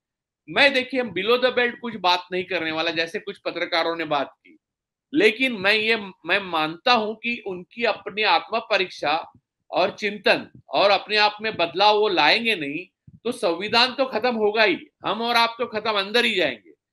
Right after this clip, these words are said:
ये तो हमको मालूम है। हम अपनी लड़ाई खुद लड़ रहे हैं, हम कांग्रेस के बल पे नहीं लड़ रहे। लोगों को फिर से बता दे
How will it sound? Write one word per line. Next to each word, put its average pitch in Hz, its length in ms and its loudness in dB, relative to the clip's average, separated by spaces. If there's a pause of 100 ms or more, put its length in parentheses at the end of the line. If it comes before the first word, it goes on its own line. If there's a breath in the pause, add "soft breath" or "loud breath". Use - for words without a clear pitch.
(180)
ये 180 80 0
तो 233 100 0
हमको 214 300 0
मालूम 220 300 2
है। 117 180 -8 (360)
हम 180 120 -2
अपनी 226 320 -2
लड़ाई 240 340 2
खुद 233 260 -6
लड़ 226 200 2
रहे 214 120 0
हैं, 190 60 -2
हम 196 120 -6
कांग्रेस 202 420 -4
के 240 100 -8
बल 202 180 0
पे 214 160 -4
नहीं 220 160 -2
लड़ 214 140 0
रहे। 170 160 -2
लोगों 160 300 -2
को 202 100 -8
फिर 185 200 -6
से 220 140 -6
बता 190 280 -4
दे 120 140 -10